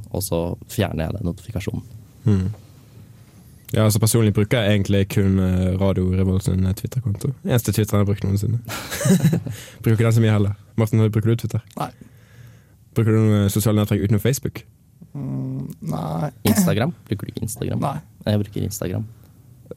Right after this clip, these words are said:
Speaker 3: Nei,
Speaker 2: Ta-
Speaker 3: nei, nei. Ikke på noen
Speaker 2: Nei, jeg
Speaker 3: tid.
Speaker 2: bruker Instagram heller.
Speaker 3: Jeg bruker Facebook mest på den Facebook, eh, Messenger-appen.
Speaker 2: Ja.
Speaker 1: Og Flickr?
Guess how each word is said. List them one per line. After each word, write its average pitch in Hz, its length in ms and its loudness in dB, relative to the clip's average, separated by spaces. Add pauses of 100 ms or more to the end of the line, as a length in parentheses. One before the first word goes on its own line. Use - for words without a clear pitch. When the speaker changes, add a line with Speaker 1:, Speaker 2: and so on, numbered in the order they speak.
Speaker 3:
Nei, - 100 -6
Speaker 2:
Ta- 95 140 0 (200)
Speaker 3:
nei, - 200 -10
nei. - 200 -12 (260)
Ikke - 140 -12
på 151 100 -4
noen 143 140 0
Speaker 2:
Nei, 95 80 2
jeg 98 140 2
Speaker 3:
tid. 107 100 2
Speaker 2:
bruker 98 120 0
Instagram 104 320 0
heller. 98 260 0 (440)
Speaker 3:
Jeg 151 100 -2
bruker 160 200 -2
Facebook 151 380 -4
mest 139 240 -4
på 139 80 -6
den 135 200 -2
Facebook, - 500 -8
eh, 135 120 0
Messenger-appen. 135 760 -4 (200)
Speaker 2:
Ja. 101 360 0
Speaker 1:
Og 98 60 0
Flickr? - 360 -4